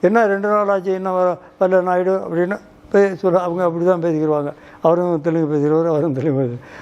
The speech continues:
உடனே, "சரி பையா, உனக்கு மெட்டு தானே வேணும், இப்ப என்னுடைய உதவியாளர் நிறையா மெட்டு வச்சிருக்காயா, நான் போட சொல்றேன்,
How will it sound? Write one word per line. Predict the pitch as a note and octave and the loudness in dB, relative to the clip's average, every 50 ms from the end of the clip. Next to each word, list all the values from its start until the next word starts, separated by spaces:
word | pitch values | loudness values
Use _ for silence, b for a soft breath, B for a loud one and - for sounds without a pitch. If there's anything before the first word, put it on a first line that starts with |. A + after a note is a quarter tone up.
| B B B B | B B B B
உடனே, | F3+ F3 F3 F#3+ F#3 E3 | 2 4 4 2 2 2
"சரி | - F3+ E3+ D#3+ D#3+ B B B B B - - | 2 2 2 2 -2 B B B B B 0 2
பையா, | F#3 F3+ F3 E3+ - - - _ _ _ _ _ | 4 4 4 0 -4 -12 -20 _ _ _ _ _
உனக்கு | - D3+ D3+ D#3+ D3 D3+ D3+ D3 | -2 -2 0 2 2 2 2 0
மெட்டு | C#3 D#3 D#3+ E3 E3 E3 F#3 F3+ | 0 -2 -2 -2 0 0 2 2
தானே | F#3+ F#3+ F#3 | 2 2 2
வேணும், | F#3 F3 F3 F3 F3 F3 _ _ _ | -2 -4 -6 -8 -10 -14 _ _ _
இப்ப | _ - E3 | _ -2 0
என்னுடைய | D3+ D3+ D3+ D#3 D3+ | 0 2 2 2 2
உதவியாளர் | D3+ E3+ G#3+ G#3+ G3+ G3+ F#3+ F3+ F3 F3+ D#3+ D#3+ | 4 4 4 4 4 4 2 2 0 -2 -2 -2
நிறையா | D#3+ E3 E3+ E3 | -2 0 0 0
மெட்டு | D#3+ D#3 D3+ C#3 E3+ D#3 | 0 -2 -2 -2 -2 -2
வச்சிருக்காயா, | C#3 D3+ C#3+ C#3 C3+ C3+ C3+ C3+ C3 C3 - - B B B B B | -2 -2 -4 -4 -2 -4 -4 -4 -6 -10 -14 -20 B B B B B
நான் | E3 D3+ C3+ | 2 2 2
போட | B2+ E3+ F3+ F3+ E3+ | 4 2 2 2 2
சொல்றேன், | D3 D#3 C#3+ C3 C3+ C3+ | 0 0 0 0 -2 -8